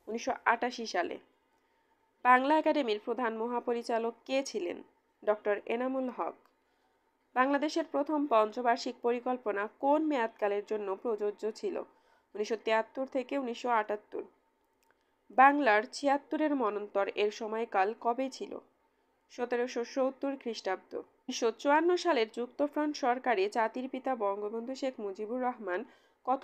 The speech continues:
বছর বয়সে মন্ত্রিসভায় সদস্য হন? চৌত্রিশ বছর বয়সে। মুক্তিযুদ্ধের সময় নৌ কমান্ড গঠিত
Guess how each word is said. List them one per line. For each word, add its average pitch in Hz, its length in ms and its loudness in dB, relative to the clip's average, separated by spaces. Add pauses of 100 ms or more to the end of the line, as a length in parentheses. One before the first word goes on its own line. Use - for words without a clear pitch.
(120)
বছর 285 240 -2 (120)
বয়সে 220 380 2 (140)
মন্ত্রিসভায় 240 720 -2 (160)
সদস্য 214 400 -4 (140)
হন? 175 140 -6 (600)
চৌত্রিশ 277 440 -2 (120)
বছর 185 240 -2
বয়সে। 180 400 -4 (1160)
মুক্তিযুদ্ধের 302 640 -2
সময় 233 280 0
নৌ 254 120 2 (120)
কমান্ড 285 340 2
গঠিত 214 240 -2